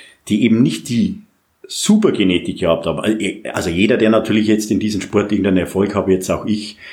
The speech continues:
ich habe natürlich schon eine mit Sicherheit gute Genetik, aber es gibt auch zig Leute, die haben, äh, definitiv viel bessere Genetik als ich.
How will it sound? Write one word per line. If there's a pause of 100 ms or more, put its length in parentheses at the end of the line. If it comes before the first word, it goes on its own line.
(160)
ich
habe
natürlich
schon
eine
mit
Sicherheit
gute
Genetik,
aber
es
gibt
auch
zig
Leute,
die
haben, (280)
äh,
definitiv
viel
bessere
Genetik
als
ich.